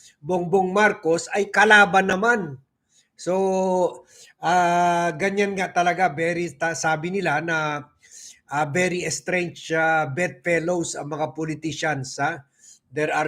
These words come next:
no permanent friends, only permanent interests. Pero ang maganda dito ngayon, so pati mga Aquino ay, ah, nagsanipuwersa na sa mga grupo ni President Bongbong Marcos to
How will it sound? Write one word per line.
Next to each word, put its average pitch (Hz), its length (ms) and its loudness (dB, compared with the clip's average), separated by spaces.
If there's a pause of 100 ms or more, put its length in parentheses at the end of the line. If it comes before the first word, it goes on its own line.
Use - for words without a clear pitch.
no 170 240 -2
permanent 156 560 -2
friends, 165 400 2
only 151 320 -6
permanent 143 560 -2
interests. 143 640 -6 (480)
Pero 185 240 4
ang 202 160 4
maganda 202 320 2
dito 214 320 0
ngayon, 214 400 2
so 190 400 0
pati 190 320 -4
mga 190 320 0
Aquino 180 560 -2
ay, 180 400 0
ah, 170 320 0 (400)
nagsanipuwersa 170 1200 0
na 165 240 -2
sa 151 240 -2
mga 147 560 -4
grupo 190 400 0
ni 160 80 -6
President 151 560 -4
Bongbong 151 400 -6
Marcos 135 640 -4 (640)
to 170 80 -2